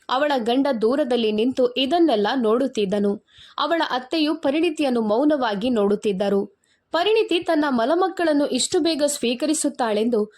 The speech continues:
ಅವರು ನಿರೀಕ್ಷಿಸಿರಲಿಲ್ಲ. ಒಳಗೊಳಗೆ ಅವರು ಖುಷಿಪಟ್ಟರು. ಅವರ ಭಯವೆಲ್ಲ ಕರಗಿ ಹೋಗಿತ್ತು. ಆಗ ಮಗು, "ನೀವು ನನ್ನ ಮಲತಾಯಿ, ಆದ್ರೆ ಮಲತಾಯಿ ತುಂಬಾ ಕೆಟ್ಟವರಾಗಿರ್ತಾರೆ. ಅವರು ನಮ್ಗೆ ತುಂಬಾ ಹೊಡಿತಾರೆ,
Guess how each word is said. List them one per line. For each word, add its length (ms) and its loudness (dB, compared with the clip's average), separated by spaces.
ಅವರು 260 0
ನಿರೀಕ್ಷಿಸಿರಲಿಲ್ಲ. 880 0
ಒಳಗೊಳಗೆ 540 0
ಅವರು 400 2
ಖುಷಿಪಟ್ಟರು. 960 -2
ಅವರ 220 0
ಭಯವೆಲ್ಲ 500 0
ಕರಗಿ 400 -2
ಹೋಗಿತ್ತು. 680 -2
ಆಗ 260 -2
ಮಗು, 580 0
"ನೀವು 300 2
ನನ್ನ 280 2
ಮಲತಾಯಿ, 680 -2
ಆದ್ರೆ 440 0
ಮಲತಾಯಿ 480 2
ತುಂಬಾ 320 2
ಕೆಟ್ಟವರಾಗಿರ್ತಾರೆ. 960 -2
ಅವರು 240 2
ನಮ್ಗೆ 240 2
ತುಂಬಾ 380 0
ಹೊಡಿತಾರೆ, 640 0